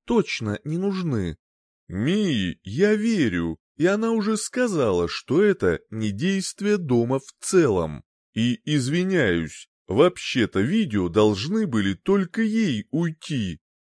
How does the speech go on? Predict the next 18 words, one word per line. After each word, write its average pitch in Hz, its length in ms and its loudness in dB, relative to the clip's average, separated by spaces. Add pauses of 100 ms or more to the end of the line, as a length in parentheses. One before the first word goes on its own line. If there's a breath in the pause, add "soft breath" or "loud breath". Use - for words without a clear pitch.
(120)
Патриарх 180 760 0
кашлянул. 85 720 -2 (480)
Подмена 175 500 0
лица — 190 540 0 (220)
технология 175 800 0
не 104 180 -2
новая 131 640 2 (100)
и 214 120 -2
распространённая, 180 1300 -2 (100)
со - 240 0
всеми 147 540 -2
вытекающими. 104 1120 -2 (560)
Мы 151 280 4
пытаемся 190 800 2
стереть 202 600 0
их, 92 280 -6 (120)
но 113 160 0
число 147 760 2